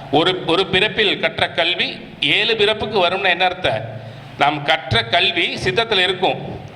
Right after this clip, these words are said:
அது நீங்க எத்தனை பிறப்பு எடுத்தாலும் அது உள்ளுக்கே தான் இருக்கும். ஏழு பிறவி, இந்த ஏழு பிறவிக்கு உள்ளுக்கு இருக்கும்.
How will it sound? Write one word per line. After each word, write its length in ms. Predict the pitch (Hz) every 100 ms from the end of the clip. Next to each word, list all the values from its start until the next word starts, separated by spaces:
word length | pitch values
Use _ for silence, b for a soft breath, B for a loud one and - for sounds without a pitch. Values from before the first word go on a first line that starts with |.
| - - - -
அது 240 | 156 175
நீங்க 240 | 180 160
எத்தனை 240 | 151 208 220
பிறப்பு 260 | 220 220
எடுத்தாலும் 340 | 208 214 220 247
அது 220 | 190 196
உள்ளுக்கே 260 | 208 220 220
தான் 80 |
இருக்கும். 360 | 196 165 147 139
ஏழு 380 | 156 240 254 233
பிறவி, 560 | 202 214 202 214 214 -
இந்த 120 | 151
ஏழு 300 | 180 226 214
பிறவிக்கு 340 | 185 196 214
உள்ளுக்கு 220 | 180 175 156
இருக்கும். 360 | 135 135 -